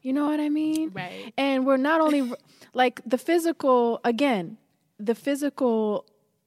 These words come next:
Speaker 1: destruction or deterioration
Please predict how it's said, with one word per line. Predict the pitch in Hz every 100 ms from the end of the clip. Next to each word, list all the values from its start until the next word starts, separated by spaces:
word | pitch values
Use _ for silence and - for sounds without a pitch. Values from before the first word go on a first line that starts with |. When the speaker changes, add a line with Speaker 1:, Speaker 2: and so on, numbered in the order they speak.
| _ _ _ _ -
Speaker 1:
destruction | 208 214 - 240 - - 220 180 180 233 _ _ _ _ _ -
or | 233 214
deterioration | 185 208 - 277 247 214 208 196 - 185 170 180 185